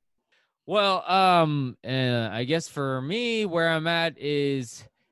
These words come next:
uh, I'm grateful for the friends I have, and, um, it's always nice to look back upon, uh, those times. I,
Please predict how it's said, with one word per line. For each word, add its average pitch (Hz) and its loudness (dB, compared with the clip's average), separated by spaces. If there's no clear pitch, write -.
uh, 127 0
I'm 117 -6
grateful 143 -4
for 139 -10
the 120 -8
friends 120 -8
I 110 -6
have, 113 -6
and, 101 -12
um, 92 -10
it's 92 -18
always 104 -12
nice 98 -12
to 98 -16
look 92 -12
back 90 -12
upon, 92 -14
uh, 85 -10
those 98 -10
times. 104 -14
I, 95 -12